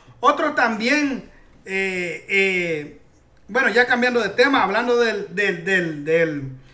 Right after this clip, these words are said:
Tribunal Supremo Electoral, aquí Cristian Guevara publicó o compartió un video donde le puso,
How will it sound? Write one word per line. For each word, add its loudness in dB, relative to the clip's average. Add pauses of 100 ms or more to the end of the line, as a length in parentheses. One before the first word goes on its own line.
(120)
Tribunal 2
Supremo 2
Electoral, 0 (240)
aquí -4
Cristian -2
Guevara 2
publicó 0
o -2
compartió -4
un -2
video 0 (260)
donde 0
le 4
puso, -2